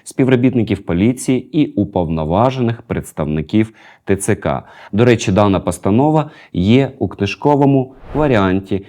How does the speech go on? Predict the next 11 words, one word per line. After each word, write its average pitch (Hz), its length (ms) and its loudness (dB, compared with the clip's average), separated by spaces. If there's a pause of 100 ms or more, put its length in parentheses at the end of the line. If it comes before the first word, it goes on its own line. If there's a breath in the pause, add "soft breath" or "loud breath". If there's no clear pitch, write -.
(120 loud breath)
Якщо 117 300 -2
ви 95 100 0
хочете 90 480 -4
її 87 240 0
отримати, 127 640 -4
переходимо 113 680 -2
в 98 140 -2
опис, 147 280 -2
там 98 240 -4
є 92 140 -2
посилання 110 760 -4